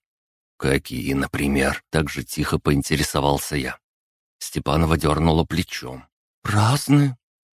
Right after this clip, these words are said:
Она взглянула на Черепанова. Мне почудилось смущение в её взгляде. «Туманность Андромеды я тоже читала», — сообщила она.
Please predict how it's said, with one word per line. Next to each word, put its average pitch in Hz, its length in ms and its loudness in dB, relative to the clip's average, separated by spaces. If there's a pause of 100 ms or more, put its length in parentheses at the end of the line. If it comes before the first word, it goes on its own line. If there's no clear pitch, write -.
(100)
Она 76 200 4
взглянула 76 580 2
на 71 140 4
Черепанова. 71 880 -2 (220)
Мне 67 220 0
почудилось 80 520 2
смущение 73 720 0
в 67 60 0
её 73 280 2
взгляде. 69 680 0 (560)
«Туманность 104 720 6
Андромеды 107 640 6
я 98 160 2
тоже 90 380 2
читала», — 90 600 -2 (160)
сообщила 64 640 -4
она. 58 260 -10